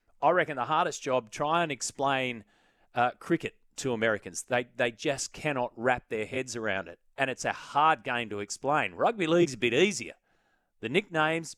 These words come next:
possibly a bit easier still. But if you pick up the phone and try and explain rugby league to me, I'm gonna give you, you know, a little bit of a thirty-second or less kind of thing, and I'm going to hopefully a-,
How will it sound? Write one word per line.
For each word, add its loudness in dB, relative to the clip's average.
possibly -2
a -18
bit 2
easier 0
still. 0
But 6
if -2
you 0
pick -2
up 4
the -4
phone 2
and -6
try 2
and 2
explain 0
rugby 4
league 0
to -6
me, 2
I'm 0
gonna 0
give 4
you, 4
you -4
know, 4
a 2
little 2
bit 2
of 2
a 2
thirty-second 2
or 0
less 4
kind 2
of -4
thing, -4
and 2
I'm 2
going 0
to 4
hopefully 0
a-, 6